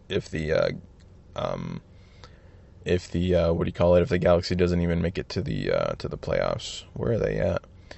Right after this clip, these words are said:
Oh yeah, Houston is actually in tenth place, so there's, like, no way that they're even gonna make it to the playoffs. So, yeah, they're, I mean,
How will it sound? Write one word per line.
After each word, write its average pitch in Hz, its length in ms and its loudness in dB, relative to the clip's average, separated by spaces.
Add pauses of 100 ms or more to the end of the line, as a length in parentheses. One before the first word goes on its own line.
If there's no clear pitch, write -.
(260)
Oh 202 80 8
yeah, 180 220 12
Houston 147 400 0
is 107 100 6
actually 107 320 6
in 92 100 2
tenth 98 300 0
place, 95 340 4
so 92 220 2
there's, 95 420 4
like, 92 180 0
no 92 180 2
way 92 160 2
that 87 160 0
they're 90 120 0
even 90 240 0
gonna 87 160 0
make 90 200 -2
it - 80 -10
to - 80 -16
the - 80 -8
playoffs. 92 580 0 (440)
So, 92 440 6 (600)
yeah, 170 220 12
they're, 160 220 12
I 123 60 10
mean, 135 440 6